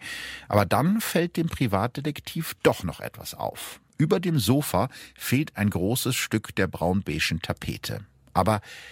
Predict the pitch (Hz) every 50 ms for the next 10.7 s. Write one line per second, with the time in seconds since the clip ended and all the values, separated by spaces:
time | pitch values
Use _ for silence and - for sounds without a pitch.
0 | - - _ - 104 107 - - - - 104 120 147 - - - - 123 131 -
1 | - - - 113 110 120 117 113 113 113 120 - - 113 101 - 107 107 107 -
2 | - 151 - - 85 73 73 73 76 - - - 78 71 65 87 104 - - -
3 | 87 80 87 113 - - - - - - 113 107 - - 104 101 - - 113 104
4 | - 107 101 - - 92 90 90 82 87 82 - - - - 92 87 - - -
5 | - 101 107 117 113 - - - 76 67 62 52 - - - - - - 58 50
6 | - - - - _ - - - - - - - - - - - - - - -
7 | 110 107 98 - - 123 156 - 196 185 - - - 127 123 127 123 131 131 127
8 | - 95 117 - - - - - 120 113 143 160 - 160 147 - 110 95 110 110
9 | 113 - - 85 107 107 - 113 - - - - - 123 127 143 - - 87 76
10 | 65 - - - 62 62 - 80 80 78 - 98 113